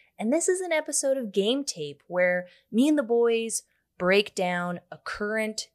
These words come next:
improv show that we had. You can check 'em out on YouTube. It's a little bit like our post-mortem hangout. And we had, um, I don't know, uh,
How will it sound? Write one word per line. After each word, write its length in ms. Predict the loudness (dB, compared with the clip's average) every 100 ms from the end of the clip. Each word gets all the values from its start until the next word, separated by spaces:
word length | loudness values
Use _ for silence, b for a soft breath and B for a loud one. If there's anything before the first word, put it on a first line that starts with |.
| -4
improv 400 | -4 0 -2 -2
show 260 | -4 -4
that 140 | -4 -8
we 120 | -12
had. 460 | -16 -12 -10 -10
You 80 | -12
can 140 | -14 -4
check 240 | -4 -2
'em 80 | -2
out 160 | -2
on 160 | -4 -8
YouTube. 640 | -10 -12 -12 -10 -10 -12 -18 b b
It's 100 | 0
a 60 |
little 180 | 6 6
bit 200 | 6 2
like 200 | 2 0
our 140 | -2 -4
post-mortem 1000 | -4 -2 -2 -2 0 2 4 2 0 -4 _ _
hangout. 840 | -4 -2 -2 -4 -6 -6 -8 -10 -12 b b b b -2
And 460 | 0 2 0 -4 -12 _ _ _ _ _ _ _ -6
we 280 | 0 2 0
had, 480 | -4 -6 -4 -4 -6
um, 480 | -10 -8 -6 -4 -6 -8 _ _ _ _ _ _ _ 2
I 60 |
don't 260 | 6 8 6 4 6
know, 240 | 4 2 -2
uh, 220 | -2